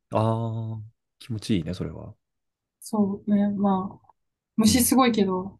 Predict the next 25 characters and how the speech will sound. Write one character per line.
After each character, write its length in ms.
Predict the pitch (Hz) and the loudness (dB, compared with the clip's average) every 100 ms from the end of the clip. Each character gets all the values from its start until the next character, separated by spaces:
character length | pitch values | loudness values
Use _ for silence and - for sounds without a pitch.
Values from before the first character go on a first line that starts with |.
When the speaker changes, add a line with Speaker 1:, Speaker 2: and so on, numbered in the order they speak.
| - | -2
Speaker 1:
う 80 | 104 | 0
ん。 20 | |
う 20 | |
ー 40 | 101 98 92 87 82 | 2 0 0 -2 -4
ん。 120 | 85 _ _ _ _ _ _ _ _ _ _ _ _ _ _ _ _ _ | -8 _ _ _ _ _ _ _ _ _ _ _ _ _ _ _ _ _
Speaker 2:
墓 280 | - - 214 | -16 2 4
参 200 | 208 190 | 6 4
り 100 | 185 | 2
し 160 | 156 - | -2 -4
て。 480 | 208 185 196 - - | -2 -2 -6 -12 -4
Speaker 1:
う 80 | 107 | -2
ん。 220 | 90 87 - _ _ _ _ _ _ _ _ _ _ _ _ _ _ _ _ | -2 -4 -14 _ _ _ _ _ _ _ _ _ _ _ _ _ _ _ _
Speaker 2:
そ 80 | - | -2
の 80 | 214 | 0
広 260 | 254 269 269 | 4 2 6
島 360 | 285 285 277 | 8 10 10
は 100 | 269 | 6
灯 280 | 262 269 269 | 6 6 8
籠 200 | 269 269 | 6 6
が 100 | 269 | 6
あ 80 | 240 | 4
る。 160 | 214 _ - | 2 _ 0
な 80 | 208 | 0
ん 40 | |
か、 200 | 196 170 | 2 -2